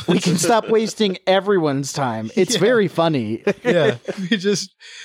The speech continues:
Speaker 1: yeah, we just let 'em, and then we go talk to 'em every now and then. Then they tell us what's going on, and no one bothers them. Everyone's happy.
Speaker 2: <laughs>
Speaker 1: And, oh, Arden Sortek does ask about the third landing site. There was three dropships, and we learned that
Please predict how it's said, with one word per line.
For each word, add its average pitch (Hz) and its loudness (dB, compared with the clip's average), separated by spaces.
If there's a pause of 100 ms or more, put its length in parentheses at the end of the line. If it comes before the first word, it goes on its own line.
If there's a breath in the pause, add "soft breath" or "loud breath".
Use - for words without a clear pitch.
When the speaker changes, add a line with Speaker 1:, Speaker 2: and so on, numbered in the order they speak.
(300 loud breath)
Speaker 1:
yeah, 180 2
we 175 2
just 190 2
let 170 2
'em, 175 -2
and 160 -2
then 175 -4
we 170 -6
go 165 -2
talk 156 0
to 147 -2
'em 127 0
every 127 2
now 123 2
and 120 0
then. 120 0
Then 127 0
they 135 0
tell 139 0
us 139 -2
what's 123 -8
going 113 -6
on, 104 -6
and 113 -8
no 123 -2
one 123 0
bothers 117 2
them. 110 -8
Everyone's 147 -2
happy. 139 0
Speaker 2:
<laughs> 156 0
Speaker 1:
And, 123 -2 (180)
oh, 139 0
Arden 165 2
Sortek 139 0
does 127 -2
ask 107 -6
about 92 -4 (140)
the 98 -10
third 117 0
landing 104 -2
site. 80 -8
There 117 -2
was 110 -4
three 151 2
dropships, 120 -2 (340)
and 104 0
we 110 0
learned 113 2
that 90 -4